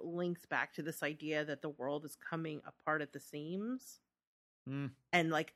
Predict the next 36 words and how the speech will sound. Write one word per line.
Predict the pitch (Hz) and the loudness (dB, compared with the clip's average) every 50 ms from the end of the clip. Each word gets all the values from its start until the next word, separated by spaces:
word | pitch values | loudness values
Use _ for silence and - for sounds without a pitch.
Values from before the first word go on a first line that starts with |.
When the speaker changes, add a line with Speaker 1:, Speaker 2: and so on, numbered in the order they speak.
| _ | _
Speaker 1:
spinning | - - - - - - - - _ _ 180 165 160 160 160 160 165 170 170 160 | -10 -8 -6 -6 -6 -6 -8 -10 _ _ 4 4 6 6 4 2 4 2 2 0
into | - 156 156 160 170 175 170 - - 170 160 156 156 151 151 151 - - - | 0 0 0 2 0 0 0 0 -2 0 0 2 0 0 0 0 -2 -2 -2
entropy. | 165 160 160 165 - - 185 185 - 202 202 208 214 220 226 208 | 0 0 0 0 2 2 2 2 2 0 2 4 6 6 6 6
And | - - 208 208 202 | 6 4 4 4 4
so | 190 - 226 214 214 202 202 185 - - - - - - - - _ _ _ _ _ | 4 8 8 10 10 8 6 4 0 -4 -16 -18 -18 -18 -20 -20 _ _ _ _ _
that's | 226 226 226 220 - | 10 10 10 10 8
why | 254 247 233 | 8 8 8
I'm | 214 202 202 196 190 185 | 8 8 6 6 6 8
wondering | 185 196 190 190 185 185 175 170 170 170 165 165 - | 8 8 8 8 8 8 8 8 6 6 2 0 0
if | - 180 180 - | 0 0 0 2
there | - 175 170 160 156 | 4 6 6 8 6
is, | 160 151 - | 4 2 0
like | 156 165 | 0 2
I | 180 | 0
said, | 165 - - 165 156 - | 0 4 4 4 4 2
something | 170 160 170 170 170 | -4 -4 -2 0 2
more | 175 165 160 160 | 2 2 2 2
metaphysical | 165 165 156 160 156 - 165 156 170 - 151 147 | 2 2 2 2 0 0 -4 -4 -2 -4 -2 -2
happening | - - 147 147 151 - 165 151 147 147 | 0 2 0 0 0 0 -2 -2 -2 -2
with | 151 143 147 - | -4 -4 -6 -4
Roland, | 156 143 147 143 135 139 | -2 0 0 0 0 0
where | 147 147 | -2 -2
Susanna's | 156 170 147 151 139 | 0 0 0 0 -2
like, | 135 131 - | -2 -4 -2
"Oh | 143 | -2
my | 165 151 139 | -2 -2 0
God, | 139 156 156 147 135 | 2 2 2 2 0
you're | 156 160 160 160 | 0 2 2 2
moving | 151 147 147 131 123 143 139 | 2 -2 -2 -2 -4 -2 -2
on." | 95 71 76 113 - _ _ | -4 -4 -4 -8 -14 _ _
There's | - 185 175 | -2 0 0
a | 196 | 2
concept | - - - - 214 202 190 185 - - 156 - - - - | 0 0 2 6 6 6 6 6 4 2 0 0 0 -2 0
there | 147 143 143 | 2 2 2
that | 147 143 | 2 0
I, | 101 - | 0 -2